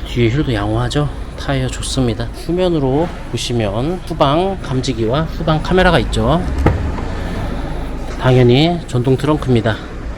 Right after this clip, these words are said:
자, 보시면 트렁크 공간 널찍하고 깊습니다. 그리고 험한 짐을 싣지 않았기 때문에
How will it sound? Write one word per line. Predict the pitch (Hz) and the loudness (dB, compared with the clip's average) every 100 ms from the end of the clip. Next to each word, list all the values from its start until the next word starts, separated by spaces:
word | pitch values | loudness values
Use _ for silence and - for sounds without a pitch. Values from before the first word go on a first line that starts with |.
| - - - - - | -8 -8 -8 -8 -10
자, | - - | -10 -8
보시면 | 110 - 120 110 135 165 - | -6 -2 -2 0 0 -2 -4
트렁크 | - 180 165 - | -4 -2 -2 -4
공간 | 127 127 151 - | -2 0 -2 -4
널찍하고 | - 202 - - - 156 156 156 | -8 -6 -6 -6 -6 -4 -4 -4
깊습니다. | - - - 139 120 107 104 135 170 - - - - - - - - - - - - | -6 -6 -2 0 0 0 0 0 -2 -6 -8 -6 -6 -6 -6 -6 -8 -10 -12 -12 -10
그리고 | 117 110 | -8 -8
험한 | - 196 220 208 | -2 2 2 2
짐을 | 185 151 | 4 2
싣지 | - 185 143 | 0 -4 -2
않았기 | 110 120 - | -2 -2 -4
때문에 | - 110 117 147 | -4 -2 0 0